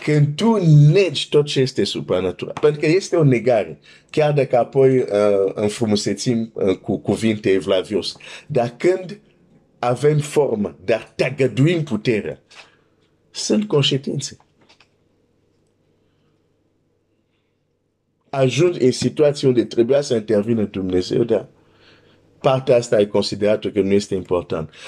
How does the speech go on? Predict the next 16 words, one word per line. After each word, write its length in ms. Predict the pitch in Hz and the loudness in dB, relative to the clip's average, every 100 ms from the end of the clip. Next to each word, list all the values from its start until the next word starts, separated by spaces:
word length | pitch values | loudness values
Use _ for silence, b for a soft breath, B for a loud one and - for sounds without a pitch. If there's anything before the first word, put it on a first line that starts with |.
| B | B
Revin 380 | 95 117 123 147 | -2 0 2 2
la 120 | 123 | 2
textul 400 | - 117 - 107 | 0 -4 -2 0
acesta. 500 | 92 - 104 - 85 B B B _ _ - | 0 -2 -4 -4 -6 B B B _ _ -6
Cum 340 | - 240 202 | -2 0 -2
o 140 | - 175 | 0 -2
femeie 400 | - 131 127 143 | 0 0 2 2
de 120 | 127 | 0
optsprezece 600 | 131 - 131 117 113 120 | -2 -6 -4 0 0 0
ani 140 | 107 | -2
care 220 | 107 107 98 | -2 0 -2
suferă, 600 | - 113 - 87 73 - _ _ _ _ _ | -4 -6 -4 -6 -6 -10 _ _ _ _ _
turma 360 | 196 175 143 110 | 2 4 4 2
din 240 | 110 113 | 0 0
biserica, 520 | 110 104 127 117 98 | -2 0 0 2 0
din 440 | 85 104 110 110 | -2 0 0 0